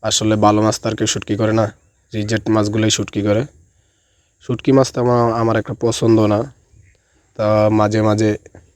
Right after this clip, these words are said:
ভালো শুটকি হইলে শখ কইরা খাই। তো সেই জায়গা থেকেই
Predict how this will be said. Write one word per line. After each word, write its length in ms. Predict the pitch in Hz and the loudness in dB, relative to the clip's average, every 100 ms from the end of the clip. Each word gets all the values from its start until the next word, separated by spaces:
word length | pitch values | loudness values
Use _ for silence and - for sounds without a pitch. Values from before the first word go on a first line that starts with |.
| _ - 120 110 | _ -18 -8 0
ভালো 220 | 107 107 | 2 2
শুটকি 320 | - 101 113 | 0 -2 2
হইলে 160 | 107 107 | 2 2
শখ 200 | 110 - | -2 -4
কইরা 220 | 104 104 | -2 -2
খাই। 220 | 101 107 123 _ _ _ _ _ _ | -2 -4 -6 _ _ _ _ _ _
তো 220 | 113 107 | -4 -2
সেই 240 | 101 117 104 | 2 2 4
জায়গা 220 | 110 107 | 2 0
থেকেই 280 | 107 101 107 | 0 0 -2